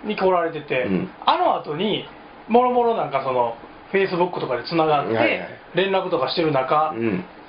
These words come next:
Speaker 1: 「七月九日にこんなんあるんですけど、
Speaker 2: うん。
Speaker 1: 引田先生来るんですけど、どうですか？」
Speaker 2: うんうん。
Speaker 1: って、まあ、言われたんですよ。
Speaker 2: はいはい。
Speaker 1: で、まあ、別に僕、まあ、わざわざ遠いとこ行かんでも、
Speaker 2: うん。
Speaker 1: って初め思ってたんですけど、
Speaker 2: うん。
Speaker 1: パッ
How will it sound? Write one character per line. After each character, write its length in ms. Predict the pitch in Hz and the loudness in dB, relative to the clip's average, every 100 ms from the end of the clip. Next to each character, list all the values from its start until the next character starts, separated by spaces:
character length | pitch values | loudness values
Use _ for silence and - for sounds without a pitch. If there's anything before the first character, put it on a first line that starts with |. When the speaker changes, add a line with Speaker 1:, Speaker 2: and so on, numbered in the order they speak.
| - | -4
Speaker 1:
「七 80 | 320 | 0
月 220 | 330 262 | 0 0
九 100 | 196 | -4
日 300 | 175 190 180 | 0 2 2
に 80 | 175 | 0
こ 160 | 190 220 | 2 2
ん 60 | |
な 60 | 190 | 2
ん 80 | 131 | 0
あ 40 | |
る 100 | 175 | 0
ん 60 | 170 | -2
で 100 | 131 | -4
す 100 | - | -4
け 100 | 117 | 0
ど、 180 | 220 165 | 2 2
Speaker 2:
う 80 | |
ん。 200 | 107 90 - - | -2 -4 -4 0
Speaker 1:
引 80 | 294 | 2
田 120 | 214 | 2
先 160 | 185 | -2
生 80 | - | -4
来 160 | - 175 | -2 0
る 100 | 202 | 2
ん 20 | |
で 100 | 147 | 0
す 80 | - | -2
け 60 | |
ど、 80 | 123 | -2
ど 160 | 190 214 | 0 0
う 40 | |
で 80 | 214 | 0
す 100 | - | 0
か？」 80 | 392 | 0
Speaker 2:
う 40 | |
ん 20 | 190 | 0
う 20 | |
ん。 40 | |
Speaker 1:
っ 20 | |
て、 100 | 165 | 0
ま 140 | 143 139 | 2 2
あ、 40 | |
言 80 | 147 | 2
わ 60 | 151 | 0
れ 80 | |
た 100 | 127 | -2
ん 40 | 117 | -4
で 80 | 101 | -2
す 80 | |
よ。 60 | 104 | 0
Speaker 2:
は 60 | 90 | 0
い 40 | |
は 40 | |
い。 40 | 82 95 - - - | -4 -12 -16 -20 -4
Speaker 1:
で、 80 | 302 | 2
ま 120 | 285 | 2
あ、 40 | |
別 160 | 175 226 | 0 -2
に 80 | 240 | -2
僕、 220 | 156 160 143 143 - - - - - - - - - - - - - - - - - 190 254 | 0 0 0 -2 -12 -20 -20 -20 -20 -20 -20 -20 -20 -20 -20 -20 -20 -20 -20 -20 -12 -6 2
ま 280 | 302 262 147 | 4 4 2
あ、 60 | 156 | 4
わ 180 | 233 349 | 4 4
ざ 80 | |
わ 160 | 339 359 | 0 2
ざ 100 | 349 | 0
遠 260 | 311 381 320 | 2 0 2
い 40 | |
と 80 | 175 | 0
こ 100 | 143 | 0
行 120 | 147 | 2
か 140 | 233 | 2
ん 80 | 233 | 2
で 80 | 143 | -6
も、 180 | 110 135 | -4 0
Speaker 2:
う 80 | 165 | 2
ん。 360 | 117 95 73 - - - - - | 2 0 -6 -10 -20 -20 -20 -2
Speaker 1:
っ 40 | |
て 100 | 285 | 0
初 180 | 190 175 | 0 0
め 60 | 175 | 0
思 160 | 220 | 2
っ 40 | 285 | 2
て 80 | 285 | 2
た 120 | 139 | 0
ん 60 | |
で 80 | 123 | -2
す 100 | - | -8
け 120 | 131 | -4
ど、 100 | 147 | 0
Speaker 2:
う 40 | 208 | 2
ん。 280 | 220 87 - - - - - - - - | 0 -4 -10 -18 -20 -20 -20 -20 -8 2
Speaker 1:
パ 240 | 339 381 | 2 2
ッ 80 | - | -8